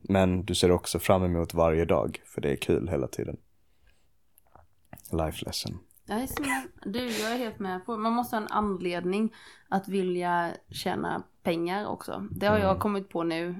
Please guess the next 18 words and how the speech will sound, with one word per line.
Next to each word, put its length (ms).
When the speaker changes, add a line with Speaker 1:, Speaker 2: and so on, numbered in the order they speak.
Speaker 2:
Eller 240
det 120
är 120
därför, 540
så 100
min 360
anledning 380
att 80
tjäna 180
pengar 360
är 40
för 80
att 40
jag 100
vill 100
göra 120
podcast. 500
Speaker 1:
Ja. 160